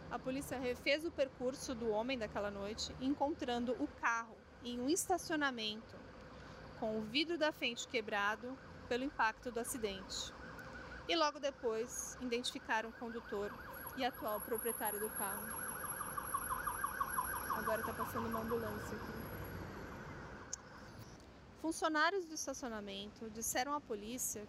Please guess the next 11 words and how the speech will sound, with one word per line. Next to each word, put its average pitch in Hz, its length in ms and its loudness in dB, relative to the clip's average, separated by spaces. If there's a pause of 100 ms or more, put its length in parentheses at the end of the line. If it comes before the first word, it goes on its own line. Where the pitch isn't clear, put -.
que 240 100 0
o 233 60 4
homem 233 240 0
chegou 226 360 0
naquela 226 400 0
noite 220 360 -4
com 233 120 -4
sinais 247 540 2
de 269 60 0
embriaguez 220 580 2
aparentes 240 840 -2